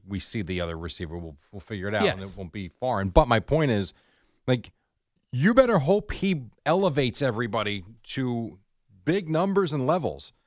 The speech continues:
Speaker 1: because that's what you're paying him for now. Now you're
Speaker 2: Right.
Speaker 1: gonna see how much that quarterback position really is worth.
Speaker 2: Right, 'cause he's got no Davante Adams now.
Speaker 1: No, he doesn't.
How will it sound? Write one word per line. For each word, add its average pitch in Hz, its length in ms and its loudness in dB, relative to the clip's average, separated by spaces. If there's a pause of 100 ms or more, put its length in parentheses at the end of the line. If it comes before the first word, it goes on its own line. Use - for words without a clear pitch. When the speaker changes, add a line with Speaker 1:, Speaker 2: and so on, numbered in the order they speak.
(320)
Speaker 1:
because 127 240 0
that's 151 180 4
what - 100 -10
you're - 60 -8
paying 208 240 4
him 160 100 2
for 117 220 -2
now. 90 140 0
Now 139 160 6
you're 202 180 4
Speaker 2:
Right. 160 60 4
Speaker 1:
gonna 180 180 2
see 190 360 2
how 135 180 0
much 139 260 -4
that 127 160 -2
quarterback 131 400 -2
position 107 520 -8 (360)
really 147 400 0
is 135 240 -2
worth. 101 400 -4 (340)
Speaker 2:
Right, 143 280 0 (480)
'cause 113 100 -6
he's 101 120 -8
got 101 180 -2
no 113 180 4
Davante 185 540 4
Adams 135 420 0
now. 90 260 -4
Speaker 1:
No, 131 460 -2
he 92 80 -6
doesn't. 127 420 -2